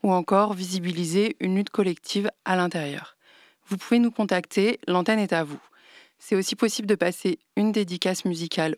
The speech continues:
ou non, qui sera émise vers le centre de détention, euh, de Nantes, la maison d'arrêt de Carquefou, l'établissement pénitentiaire pour mineurs à Orvaux et les hôpitaux psy de Daumaison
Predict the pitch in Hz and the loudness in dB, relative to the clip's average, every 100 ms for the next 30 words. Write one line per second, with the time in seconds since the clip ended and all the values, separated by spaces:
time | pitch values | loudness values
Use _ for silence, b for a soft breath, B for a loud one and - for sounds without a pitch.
0 | - 202 185 160 214 247 _ - 185 - | -2 0 2 0 -2 -8 _ -8 -6 0
1 | 185 180 180 175 185 180 175 208 190 185 | 2 2 0 0 0 0 0 0 0 0
2 | 180 175 170 - 185 185 - _ - 156 | 0 0 -2 -2 0 0 -4 _ -4 -4
3 | 143 139 143 139 180 269 - - _ 180 | -4 -6 -4 -2 0 -2 -6 -14 _ -2
4 | 180 185 180 175 160 165 151 - 147 - | 0 0 0 -2 -2 -4 -8 -8 -10 -10
5 | - 190 240 B B B B 196 190 190 | -6 -4 -4 B B B B -2 0 0
6 | 190 - 190 185 180 165 170 - 175 - | -2 -2 -2 0 -2 -2 -4 -4 -6 -6
7 | - 165 175 175 170 165 - 180 175 156 | -8 -2 0 0 0 -2 -2 0 2 0
8 | 147 170 214 B B B B - 196 196 | -2 -2 -2 B B B B -2 0 2
9 | 196 - 190 151 - - 196 220 - 165 | 0 -2 -4 -4 -4 -2 0 -2 -2 0
10 | 185 185 185 180 175 156 190 180 156 160 | 0 2 2 0 -2 -2 0 2 0 -2